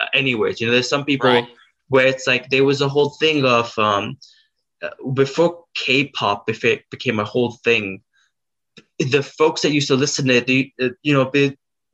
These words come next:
Speaker 1: people would be like, "Wait, what? You like that?" And so they would be like a connection from there on out.
Speaker 2: Yeah.
Speaker 1: Now it's like everyone knows a couple of bands because of how,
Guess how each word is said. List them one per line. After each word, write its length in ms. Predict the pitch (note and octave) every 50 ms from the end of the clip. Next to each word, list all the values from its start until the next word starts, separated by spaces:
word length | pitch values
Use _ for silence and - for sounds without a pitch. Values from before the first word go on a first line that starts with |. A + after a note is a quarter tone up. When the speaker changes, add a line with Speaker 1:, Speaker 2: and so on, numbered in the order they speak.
| _ _ -
Speaker 1:
people 240 | D#3 E3 D3 D#3 D#3+
would 80 | C#3+
be 60 | B2+
like, 200 | C3 C3+ B2+ -
"Wait, 240 | A#2+ B2+ C#3 A#2 A#2
what? 280 | A#2 B2 C#3+ E3 - C#3+
You 100 | C#3 C3+
like 240 | B2+ C3+ D3+ D3 -
that?" 160 | G3 E3+ B2+
And 100 | C3+ C#3
so 100 | - C3+
they 120 | C3 C#3+
would 100 | C#3+ C3+
be 100 | C#3 C#3
like 180 | C3 C3+ C3+ -
a 180 | A2 G#2 - _ _ _ - -
connection 560 | - C#3 C#3+ D3+ D3 - - - - C3 A#2+
from 180 | - A#2 A2+ A2
there 160 | A2+ A2 G#2+
on 160 | G#2 G#2 A2+
out. 200 | A#2+ G#2+ - - - _ _ _ _ -
Speaker 2:
Yeah. 120 | A#2+ C3+
Speaker 1:
Now 200 | D#3 E3+ F3+ E3
it's 120 | D3+ -
like 140 | D#3+ D3+ -
everyone 520 | F2+ A2+ C#3+ C3+ C3 C#3 C3+ C3+ C3 B2+ B2
knows 240 | B2 B2 A#2 A#2
a 60 | A#2+ -
couple 280 | - C3 - B2+ B2+
of 120 | B2+ A2+ G#2+
bands 360 | A#2 A2+ A#2 A#2 A2+ G#2+ G#2
because 240 | G#2 - - A2 A2+
of 140 | G#2+ G#2+ - _ _ _ _ _ _ _
how, 380 | - B2 A#2+ A#2+ A#2+ A#2+ A2+